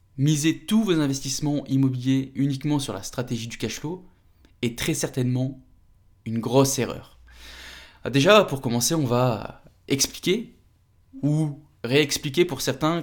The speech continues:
qu'est-ce que le cash flow dans l'investissement immobilier. Je vais mettre un petit peu plus le micro.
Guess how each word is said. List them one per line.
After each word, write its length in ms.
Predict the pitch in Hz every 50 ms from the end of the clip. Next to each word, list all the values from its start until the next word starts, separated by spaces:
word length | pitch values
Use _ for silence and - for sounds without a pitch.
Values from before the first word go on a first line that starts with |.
| - -
qu'est-ce 260 | - 151 135 135 -
que 340 | - - 147 143 143 131 -
le 120 | 110 113
cash 240 | 110 - 139 131 -
flow 120 | - 165
dans 100 | 139 127
l'investissement 480 | 117 117 110 110 - - - - 127 113
immobilier. 520 | 110 110 110 110 123 151 180 190 196 196 - - - - - - - _ _ _ -
Je 80 | - 107
vais 320 | 113 110 113 110 - - -
mettre 260 | - 123 131 131 -
un 60 | 127
petit 200 | 117 - - -
peu 160 | 131 - 135 131
plus 360 | - 151 156 147 135 - -
le 80 | 135
micro. 600 | 139 139 135 - - - 143 143 143 - - -